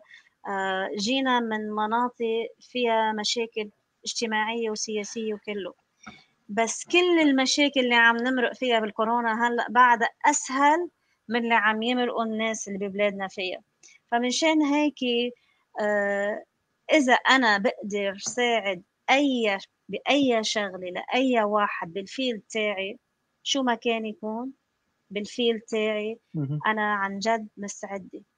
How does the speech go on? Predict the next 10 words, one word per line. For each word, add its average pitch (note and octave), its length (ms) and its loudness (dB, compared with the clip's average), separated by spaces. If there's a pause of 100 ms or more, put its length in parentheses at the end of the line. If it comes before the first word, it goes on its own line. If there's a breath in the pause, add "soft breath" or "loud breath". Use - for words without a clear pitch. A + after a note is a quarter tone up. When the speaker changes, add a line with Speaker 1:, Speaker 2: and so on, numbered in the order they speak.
(840)
Speaker 1:
كيف E4 280 0
بقايا، D4 460 4
بقايا C4 500 2
البزنس B3+ 540 0
بدهم G#3+ 340 -2
يصمدوا A3 600 -4
ب-، F#3+ 420 -8
بال-، F#3+ 420 -6
بالكورونا؟ A3+ 720 -2 (1160)
آه، G3+ 540 0